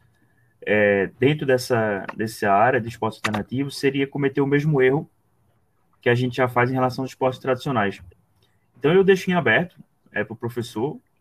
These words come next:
pra ele discernir sobre o que é melhor, é, pra sua turma, e acho que toda, todo o ano letivo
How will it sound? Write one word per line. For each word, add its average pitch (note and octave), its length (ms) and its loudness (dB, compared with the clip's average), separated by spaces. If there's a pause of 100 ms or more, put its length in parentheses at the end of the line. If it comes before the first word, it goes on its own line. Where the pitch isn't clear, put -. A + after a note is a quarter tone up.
(200)
pra G#2+ 200 -2
ele A2+ 440 -2 (1160)
discernir A#2+ 600 0 (200)
sobre G#2 280 -8
o - 20 -8
que - 120 -4
é A2+ 40 2
melhor, A2 480 0 (160)
é, G2 220 -6
pra G#2 160 -8
sua A2 180 -4
turma, B2 400 -4 (640)
e A#2 120 4
acho D3 280 2
que C#3+ 100 -8
toda, D#3+ 840 2 (420)
todo E3+ 220 -2
o D#3 80 2
ano D#3 140 0
letivo C#3 600 -4